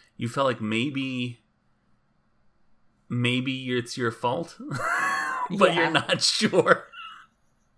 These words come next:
Speaker 1: So that's, that's pretty much the look, uh, I would have had as well, which is, should I say something or just keep my mou-,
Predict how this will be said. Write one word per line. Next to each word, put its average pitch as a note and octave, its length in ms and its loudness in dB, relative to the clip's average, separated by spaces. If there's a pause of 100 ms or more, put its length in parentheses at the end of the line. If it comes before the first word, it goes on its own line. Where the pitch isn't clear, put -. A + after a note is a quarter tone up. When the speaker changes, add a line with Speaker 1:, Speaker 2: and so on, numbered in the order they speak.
(960)
Speaker 1:
So - 220 -4
that's, D3+ 260 2
that's D#3 220 2
pretty D3 180 0
much B2 180 0
the B2+ 100 2
look, A#2+ 300 0
uh, A2 380 -2
I C3 140 4
would C3 100 4
have A#2 100 0
had G#2+ 220 -2
as G2+ 100 -8
well, G#2+ 220 2
which G2+ 180 -6
is, G#2 260 -4 (220)
should - 300 -14
I A2 100 -12
say A#2+ 320 -16
something B2+ 580 -14
or G#2 220 -16
just - 260 -14
keep - 200 -16
my A2 160 -6
mou-, A2 180 -8